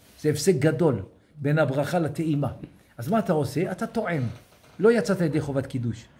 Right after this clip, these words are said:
לא, את, את הכוס ראשון. אבל, אבל, הפסק, אתה לא יכול להגיד לי הפסק.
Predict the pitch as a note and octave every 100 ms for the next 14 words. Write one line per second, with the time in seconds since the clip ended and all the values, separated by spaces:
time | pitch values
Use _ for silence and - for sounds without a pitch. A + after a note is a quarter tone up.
0 | - D3+ F3 E3+ F3 D#3+ D3 C#3 D#3+ C3
1 | C#3+ A#2 G2 - - - - D3+ C#3 D3+
2 | F3+ F3+ - D3+ B2 C3 E3 - - G3
3 | - G3+ F3+ F#3+ G3+ F3+ F3 D3 C#3 C3+
4 | - A2+ -